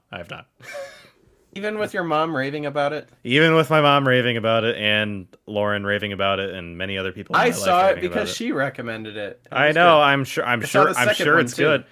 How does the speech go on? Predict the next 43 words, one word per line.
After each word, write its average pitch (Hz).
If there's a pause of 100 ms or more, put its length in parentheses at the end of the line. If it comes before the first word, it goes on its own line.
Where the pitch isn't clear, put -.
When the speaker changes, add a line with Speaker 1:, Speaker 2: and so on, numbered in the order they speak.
(120)
Speaker 1:
I've 135
seen 143
one 151
scene 139
from 117
it, 110
and 113
it's 107
when 113
she -
turns 123
in 117
her 104
resume 98
or 95
whatever, 92
and 87
it's 85
pink 101
and 90
sprayed 92
with 87
perfume, 87
and 87
I 87
thought 95
that 95
scene 90
was 87
very 87
funny, - (380)
but 98
I 90
haven't 95
<laughs> -
Speaker 2:
I -
just -
Speaker 1:
actually 143
Speaker 2:
watched 175
Speaker 1:
seen -
Speaker 2:
the 156
Speaker 1:
the 151
Speaker 2:
movie 160